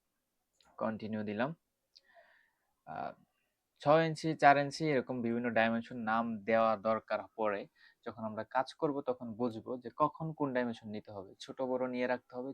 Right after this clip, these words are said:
ছোট কোনটা বড় কোনটা, তা বোঝার সুবিধার্থে আমরা ছয় দিলাম। তো তখন আমাদের সামনে এরকম কিছু আসবে লাইন্স, লাইন্স থেকে আমরা তেমন কিছু পরিবর্তন করব না, শুধু ওই যে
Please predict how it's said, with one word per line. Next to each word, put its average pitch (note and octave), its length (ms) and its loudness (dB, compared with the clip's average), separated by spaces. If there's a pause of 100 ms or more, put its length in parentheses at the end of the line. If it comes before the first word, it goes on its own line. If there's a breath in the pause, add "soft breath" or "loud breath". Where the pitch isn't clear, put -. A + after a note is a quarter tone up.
ছোট C#3+ 220 -6
কোনটা C3+ 280 -4
বড় A#2+ 220 0
কোনটা, C3+ 360 -2 (580 soft breath)
তা D#3+ 220 12
বোঝার C#3 320 6
সুবিধার্থে C#3 440 2
আমরা A#2 260 2
ছয় A2+ 260 -2
দিলাম। F#2+ 300 -6 (680 loud breath)
তো D#3+ 140 2 (140)
তখন E3+ 300 6
আমাদের D#3+ 280 6
সামনে E3 340 -2
এরকম C3+ 340 -4
কিছু C#3+ 240 -4
আসবে C3+ 240 2
লাইন্স, B2 480 4
লাইন্স C3 340 2
থেকে E3 220 -6
আমরা D#3+ 340 2
তেমন D3+ 420 -2
কিছু C#3+ 240 -6
পরিবর্তন B2 440 -4
করব C3+ 260 -2
না, A#2+ 180 0
শুধু A#2+ 320 -6
ওই C3+ 120 -4
যে G2+ 140 -6